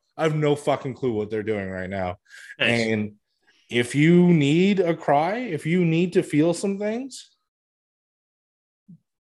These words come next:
Speaker 1: go and see this, 'cause this is gonna make you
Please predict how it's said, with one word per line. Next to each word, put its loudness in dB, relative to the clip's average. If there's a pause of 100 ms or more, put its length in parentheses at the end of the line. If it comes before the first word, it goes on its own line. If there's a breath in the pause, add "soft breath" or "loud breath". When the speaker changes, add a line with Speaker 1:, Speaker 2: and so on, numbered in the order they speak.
Speaker 1:
go 8
and 6
see 2
this, -4
'cause 2
this 2
is 2
gonna 0
make -2
you -2